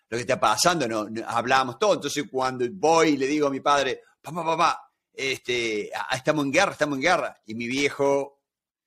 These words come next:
este, con mis, con mi madre, ellos sabían, pero ellos estaban esperando reunirnos para contarnos. Y dice, "Sí, sí, ya lo sé, pero papá, están en guerra, se van a matar, van a usar, eh, armas", ¿no? Entonces, para mí,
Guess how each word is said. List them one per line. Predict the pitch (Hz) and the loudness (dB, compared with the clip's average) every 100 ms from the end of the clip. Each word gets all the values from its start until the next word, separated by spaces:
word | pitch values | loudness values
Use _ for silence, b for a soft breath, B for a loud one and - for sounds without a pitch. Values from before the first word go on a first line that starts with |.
| _ _ | _ _
este, | 117 120 107 104 | -2 -2 -2 -6
con | - 151 156 | 0 0 2
mis, | 139 - | -2 -4
con | - 127 | -10 -6
mi | 143 | 0
madre, | 175 160 151 143 | 2 4 4 0
ellos | 131 - | -2 0
sabían, | 120 135 175 160 139 | 2 2 0 0 -2
pero | 131 117 | -4 -2
ellos | 120 | -4
estaban | 117 123 120 | -2 -2 -2
esperando | 107 113 113 120 117 110 - _ | -6 -2 -2 -2 -2 -4 -6 _
reunirnos | 92 117 120 135 180 180 131 - | -8 -2 -2 0 0 0 -2 -4
para | 117 110 | -4 -4
contarnos. | 120 135 214 185 123 110 b b b b | -8 -2 0 0 -6 -14 b b b b
Y | 120 | -6
dice, | 127 | -2
"Sí, | 120 170 156 | 0 2 2
sí, | - 147 | 0 0
ya | 135 | 0
lo | 127 | -2
sé, | 139 | -4
pero | 110 107 | -6 -4
papá, | 113 147 | -2 0
están | 127 127 | -2 -4
en | 127 | -4
guerra, | 135 147 127 | 0 0 0
se | 120 | -4
van | 131 | -4
a | |
matar, | 117 113 - 151 131 | -2 -2 2 2 2
van | 123 | -2
a | |
usar, | 117 104 120 107 98 _ | -6 -6 -6 -8 -12 _
eh, | 98 101 | -12 -6
armas", | 123 180 196 - - - _ _ _ - | 0 0 0 -4 -18 -20 _ _ _ -2
¿no? | 170 | 0
Entonces, | 190 156 | 2 0
para | 113 123 135 | 2 2 2
mí, | 151 | 0